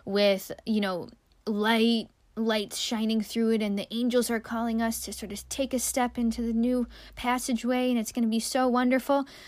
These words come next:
Like, no, that's not, uh, like, ninety-five percent of the time, that's not how life works, right? Um, we have to actually be willing to sort of, you know, sneak through the crack, <laughs> uh, start something,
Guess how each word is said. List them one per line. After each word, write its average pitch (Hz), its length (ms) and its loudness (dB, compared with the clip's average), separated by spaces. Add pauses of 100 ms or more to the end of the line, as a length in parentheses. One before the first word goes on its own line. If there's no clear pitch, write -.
(100)
Like, 247 240 6
no, 240 720 6
that's 254 320 6
not, 277 340 2 (440)
uh, 233 220 4
like, 240 240 0 (220)
ninety-five 269 560 2
percent 247 260 0
of 226 60 0
the 214 60 -2
time, 240 360 -2
that's 214 300 -4
not 220 400 -2
how 214 200 -2
life 190 480 -4
works, - 540 -2
right? 220 260 0 (380)
Um, 202 680 -2
we 247 140 2
have 233 280 0
to - 160 -4
actually 214 360 -2
be 208 180 -4
willing 240 420 2
to 226 120 -4
sort 196 280 -4
of, 196 160 -2 (300)
you 208 80 -4
know, 202 100 2
sneak 247 440 4
through 247 220 0
the 202 80 0
crack, - 560 0 (600)
<laughs> - 520 -10
uh, 202 200 6
start - 420 4
something, 233 460 0